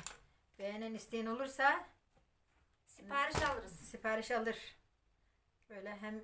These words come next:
Speaker 1: yani yardım olur, hem yani sizin için de beğenenler olursa bakın böyle.
Speaker 2: Çocuk için de olur, büyük için.
Speaker 1: Örüyor böyle. Bakın böyle.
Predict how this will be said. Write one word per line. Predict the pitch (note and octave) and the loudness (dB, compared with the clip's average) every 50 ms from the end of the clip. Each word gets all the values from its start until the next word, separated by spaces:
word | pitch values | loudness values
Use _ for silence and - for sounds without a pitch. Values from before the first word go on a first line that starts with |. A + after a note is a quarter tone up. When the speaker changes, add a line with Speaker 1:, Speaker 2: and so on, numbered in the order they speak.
| - - | -10 -10
Speaker 1:
yani | A3+ G3+ G3 G3 G3+ G3 F3+ E3 E3 - - - _ _ _ _ | -8 -6 -4 -4 -4 -4 -6 -8 -12 -16 -20 -20 _ _ _ _
yardım | - G3 F#3+ F#3+ F#3+ G3 G#3+ G#3 G3+ | -12 -10 -8 -8 -8 -8 -8 -8 -6
olur, | F#3 F#3+ G3+ G3+ F#3+ | -6 -6 -6 -8 -6
hem | G3 G3+ G3+ G3+ G3+ | -6 -6 -4 -2 -2
yani | G3 F#3+ F#3+ G3 G3+ G3+ G3+ - - _ _ _ _ _ _ _ _ _ _ _ _ | -2 -2 -2 -2 -4 -4 -4 -6 -10 _ _ _ _ _ _ _ _ _ _ _ _
sizin | _ - F#3+ F3+ F#3+ F#3+ | _ -20 -20 -18 -16 -14
için | F3+ - - E3+ F3 F#3+ | -12 -12 -12 -10 -6 -4
de | G3 G3+ G3+ - - _ - | -4 -4 -4 -6 -14 _ -14
beğenenler | G3 F#3 F#3+ F#3+ F#3 F#3 F#3 F#3 F3+ F3+ F3+ | -14 -12 -12 -12 -12 -10 -10 -10 -8 -8 -8
olursa | F3+ F#3+ F#3+ - - G3 G3+ G3+ | -8 -8 -10 -6 -4 -4 -2 -2
bakın | G3+ F3+ - - F3+ F3 F3+ | -2 -4 -6 -8 -12 -10 -8
böyle. | F#3 F3 F3 F#3+ G#3 G#3+ - - _ _ _ _ _ _ - | -8 -8 -6 -6 -6 -8 -8 -12 _ _ _ _ _ _ -10
Speaker 2:
Çocuk | - D4+ D#4 D#4+ D#4+ E4+ | -6 -4 -4 -2 -2 -2
için | F4 D#4+ D#4+ E4 D4 | -2 -2 -2 -2 2
de | E4 E4 | 2 4
olur, | D#4+ D#4 D#4 D#4 D#4 D#4 | 4 2 2 0 -2 -2
büyük | D#4 D#4 D#4+ D#4 - | 0 0 0 -2 -2
için. | D#4+ D4+ - - D#4+ D#4+ D#4 D4 - - - - - - _ _ _ _ _ - - - _ _ _ _ _ _ - - | -6 -8 -6 -4 -4 -2 -2 -4 -6 -8 -12 -20 -20 -20 _ _ _ _ _ -20 -20 -20 _ _ _ _ _ _ -20 -18
Speaker 1:
Örüyor | - G#3+ G3 F#3+ F#3 F3+ F#3+ | -14 -12 -12 -12 -12 -10 -8
böyle. | G3 G3 F#3+ F#3+ G#3 A3 G3 - - - - - _ - | -6 -6 -4 -4 -4 -6 -6 -8 -16 -20 -20 -20 _ -20
Bakın | G3 - - F#3 E3+ E3 | -20 -20 -18 -18 -14 -12
böyle. | F#3 E3+ E3 F3 F#3 | -12 -10 -10 -10 -10